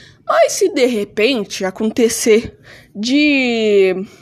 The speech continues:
sei lá, ele encontrar outro gato que tá na rua e plá, aí, ou mesmo ele tiver muito sujo,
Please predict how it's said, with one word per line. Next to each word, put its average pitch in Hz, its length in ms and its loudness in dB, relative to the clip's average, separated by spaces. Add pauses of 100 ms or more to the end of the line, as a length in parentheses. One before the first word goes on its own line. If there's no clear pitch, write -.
(760)
sei - 160 -4
lá, 170 140 0
ele 165 200 -8
encontrar 196 540 -4
outro 190 320 -6
gato 170 720 -4
que 160 400 -14 (340)
tá - 100 -16
na 151 120 -14
rua 175 540 -6
e 165 40 -12
plá, 202 580 -8 (1040)
aí, 285 440 0
ou 226 280 -2
mesmo 214 340 -4
ele 214 140 0
tiver 208 260 -4
muito 196 240 -4
sujo, 247 420 -2